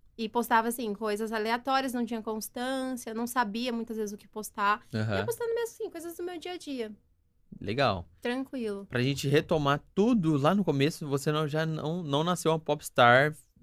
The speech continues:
Speaker 2: pa-, da família Kardashian, né? Só pra gente
Speaker 1: Não,
Speaker 2: saber.
Speaker 1: vim bem de baixo.
Speaker 2: <laughs>
Speaker 1: Vim
Speaker 2: Você
Speaker 1: bem de baixo, sem, assim, nenhum conhecimento.
Speaker 2: Uhum.
Speaker 1: Não só conhecimento, mas sem estrutura mesmo.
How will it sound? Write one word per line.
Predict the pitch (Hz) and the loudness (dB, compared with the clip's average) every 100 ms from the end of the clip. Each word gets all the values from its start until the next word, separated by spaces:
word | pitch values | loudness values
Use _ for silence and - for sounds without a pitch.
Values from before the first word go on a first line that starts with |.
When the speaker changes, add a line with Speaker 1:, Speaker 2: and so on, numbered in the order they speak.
| - | 0
Speaker 2:
pa-, | 127 117 - | 2 2 2
da | 113 | 0
família | 110 123 120 | 2 2 2
Kardashian, | 120 135 147 95 98 90 | 4 2 4 2 2 -4
né? | 98 120 | -4 -4
Só | 214 233 220 | -2 4 6
pra | 214 | 6
gente | 208 | 6
Speaker 1:
Não, | 202 | 6
Speaker 2:
saber. | - - 180 | 4 4 0
Speaker 1:
vim | 214 208 | 0 -2
bem | 214 233 | -2 -2
de | 247 | 2
baixo. | 247 196 185 - 262 | 6 6 4 4 6
Speaker 2:
<laughs> | 262 277 254 - - 185 196 180 | 8 6 6 2 0 -2 -2 -2
Speaker 1:
Vim | 214 214 | 0 0
Speaker 2:
Você | 202 | 0
Speaker 1:
bem | 214 220 | 0 0
de | 240 | -4
baixo, | 220 196 185 185 190 - 202 190 | -2 0 2 0 -2 -6 -8 -8
sem, | - - 214 208 220 | -10 -6 -4 -2 -2
assim, | 220 - 226 | -4 -4 0
nenhum | 226 269 269 247 254 | 0 2 0 0 -2
conhecimento. | 254 220 214 208 208 190 190 202 220 233 226 | -2 0 -2 -2 -4 -4 -4 -6 -8 -8 -2
Speaker 2:
Uhum. | 113 214 196 | 0 0 0
Speaker 1:
Não | 285 | -2
só | 359 311 | 2 2
conhecimento, | 311 285 285 285 262 202 202 208 | 2 0 0 -2 -4 -4 -4 -4
mas | 202 202 | -4 -2
sem | - 226 | -4 -4
estrutura | 226 - 269 - 254 226 202 | -4 -6 -8 -6 -4 -2 -2
mesmo. | 190 170 175 175 | -2 -6 -6 -10